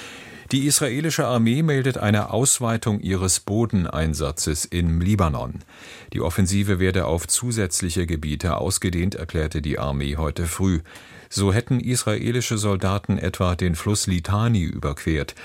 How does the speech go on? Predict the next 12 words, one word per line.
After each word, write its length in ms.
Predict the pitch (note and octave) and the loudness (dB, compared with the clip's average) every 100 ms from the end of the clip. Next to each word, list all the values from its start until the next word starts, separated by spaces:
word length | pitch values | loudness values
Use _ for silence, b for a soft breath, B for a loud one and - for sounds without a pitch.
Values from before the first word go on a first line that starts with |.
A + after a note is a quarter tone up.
| B B B - | B B B -2
Dieser 240 | G2+ G#2 | 2 4
liegt 240 | G2+ - - | 2 0 -2
dreißig 600 | F#2+ F#2+ A2 - A2 - | 2 2 2 -2 -4 -2
Kilometer 500 | G#2 F#2+ F#2+ G2+ F2 | 0 2 2 4 2
nördlich 460 | F2+ G#2 - F#2+ | 2 0 0 -2
von 180 | - F#2 | 0 0
der 160 | E2+ - | 0 -2
israelischen 800 | - - D2+ D#2 E2+ E2 E2 C2+ | -2 -2 -2 0 -2 -2 -4 -2
Grenze 420 | D#2 E2+ - D2 | 0 0 0 -2
entfernt 520 | D2+ - E2 D#2+ E2 | -2 0 0 0 -2
im 180 | F#2+ E2+ | 0 0
Libanon. 520 | E2 F2 D#2+ C2+ - | 2 2 2 0 -6